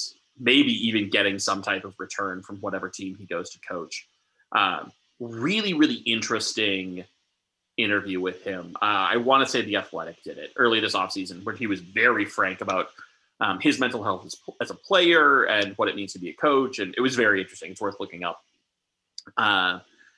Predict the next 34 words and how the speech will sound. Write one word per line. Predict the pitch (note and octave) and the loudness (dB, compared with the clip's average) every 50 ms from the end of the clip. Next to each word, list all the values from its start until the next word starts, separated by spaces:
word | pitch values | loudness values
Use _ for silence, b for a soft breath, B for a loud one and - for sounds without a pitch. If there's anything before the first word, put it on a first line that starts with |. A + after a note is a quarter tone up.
| b b b | b b b
yeah, | - A3 B3 G3+ | 0 2 2 4
I | C#3 D3+ D#3+ | 4 2 2
think | - B3+ - | 0 -2 -2
the | - F4 | -2 -4
crazy | - - - - C3+ D#3+ F3+ F3 G3 | -2 -2 -2 0 0 0 0 -2 -2
thing | F3 F#3+ F3 D#3 | 0 0 2 2
with | C#3+ A#2+ A#2+ | 2 0 2
this | B2+ B2+ - | 2 0 0
team | - - D3 C3+ B2+ - - | 0 0 0 -2 -2 0 2
is | B2 A#2+ A#2 A2+ A2 - - | 2 4 4 2 0 -4 -4
they | - B2+ B2 B2 | -2 0 2 4
are | B2 D#3 D3 C3+ | 4 6 4 4
never | A#2+ A#2 A#2 A2+ A2 A2 A#2 C3+ C#3+ D#3+ F3 E3+ E3+ E3+ E3 E3 D#3 D#3 - _ _ _ _ | 2 -2 -6 -4 -2 0 0 0 2 4 4 4 4 4 2 0 0 -2 -8 _ _ _ _
their, | - - A#2+ B2 A#2+ A2 G#2 G#2+ - _ _ _ _ _ _ B2 | 0 4 4 4 4 2 -2 -10 -16 _ _ _ _ _ _ 0
their | B2 A#2+ A2+ | 2 2 2
record. | G#2 F#2+ F#2+ G2 G2 - - - - - _ _ - | 2 0 0 0 -2 -2 -4 -10 -18 -18 _ _ 0
Their | - C#3+ | 2 2
record | C3+ A2 C#3 D3+ E3 F#3+ D#3+ B2 A#2+ A2+ | 4 4 4 4 6 6 4 4 2 2
never | A2 A#2+ C#3+ E3 D#3 | 0 2 2 2 0
seems | D3+ - - D3+ D3 C#3+ C#3+ - | 0 0 -2 -2 -2 -4 -4 -4
to | - D#3 | -4 -4
represent | B2 G#2 A2 A2 A2 - C3 A#2 G2+ A2+ G#2+ A#2+ G2+ - - | -2 0 -2 -2 0 0 -2 -2 0 2 0 0 0 -2 -2
how | - A#2+ A#2+ | 0 0 2
they're | A#2+ C3 A#2+ | 2 0 -2
going | G#2+ G#2+ G#2 G#2+ G#2+ G2+ | -2 -4 -6 -6 -6 -6
to | - G2 | -10 -16
play | _ - G#2+ G2+ G2+ | _ -10 -8 -6 -6
for | G2+ - G2+ | -6 -6 -6
any | - G#2 G2+ G2 | -6 -6 -6 -8
given | F#2+ - F#2+ E2 F2 - | -12 -12 -16 -16 -18 -14
game, | - F2 C#2+ B1 - _ _ b b b b b b b b - | -12 -12 -12 -12 -12 _ _ b b b b b b b b -4
because | C#3 C3+ C#3+ C#3 | -2 0 0 2
they'll | - D3+ E3+ F#3+ F3 C3 | 2 4 4 4 2 2
look | B2 D#3 D#3 - - - | 0 -2 -2 -2 -8 -14